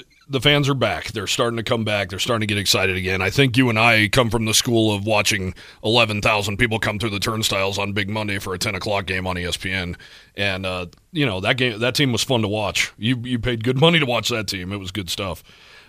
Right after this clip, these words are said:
Uh, but something we've talked about a lot, and I'll probably write a column about this down the line,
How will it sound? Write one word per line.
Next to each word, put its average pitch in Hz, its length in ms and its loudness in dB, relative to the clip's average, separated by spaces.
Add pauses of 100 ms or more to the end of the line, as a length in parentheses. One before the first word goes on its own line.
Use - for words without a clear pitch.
Uh, 113 180 6
but 127 220 2
something 240 260 4
we've 214 140 4
talked 196 240 4
about 180 180 6
a 160 40 6
lot, 143 260 6
and 135 80 2
I'll 120 60 4
probably 180 240 8
write 117 160 6
a 95 40 -2
column 113 300 4
about 104 240 4
this 104 120 2
down 101 200 0
the 92 60 -2
line, 98 380 2